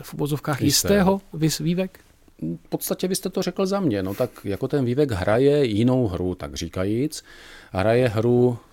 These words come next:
Speaker 2: tu, že je to celebrita, že je to živý autor, který jako ví, že si může tohle dovolit a nemůže si to dovolit říct nikdo jiný, protože oni to budou číst, jako že je to výpověď Vivegová.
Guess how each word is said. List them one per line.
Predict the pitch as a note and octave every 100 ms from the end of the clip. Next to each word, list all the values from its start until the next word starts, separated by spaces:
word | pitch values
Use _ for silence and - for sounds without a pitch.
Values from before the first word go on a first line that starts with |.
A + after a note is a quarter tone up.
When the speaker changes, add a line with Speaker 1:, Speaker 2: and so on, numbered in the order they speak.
| - _ _ _
Speaker 2:
tu, | - A#2+
že | A#2 A2+
je | A2+ G#2+ G#2
to | - D2
celebrita, | - G#2+ A#2+ C3+ - C#3+ C#3+ D3+
že | - A2+
je |
to | A2
živý | G2 A2+ G#2+ F#2+
autor, | F2+ G2+ G#2 B2 B2 C#3 D3 D3+ - - - - A#2
který | B2 B2 B2 - _
jako | G#2 G2 B2
ví, | G2 A#2+
že | B2
si | - A#2+
může | A#2+ A2+
tohle | - A2+ A#2
dovolit | G2 F#2+ G#2 G#2+ -
a |
nemůže | G#2 G#2+ A2
si | A2+
to | A2+
dovolit | G#2 A2 G2
říct | G#2+ -
nikdo | G#2 G#2 F#2+
jiný, | F#2+ A2
protože | - A#2 B2
oni | - B2+ C3+
to | B2
budou | A2 A2+
číst, | A2 - G2
jako | G2+ G#2+
že | A2
je |
to | G#2+ G#2+
výpověď | F#2 G#2+ G2+ D#2+
Vivegová. | D2 D2 D2+ D#2 D2+ D#2+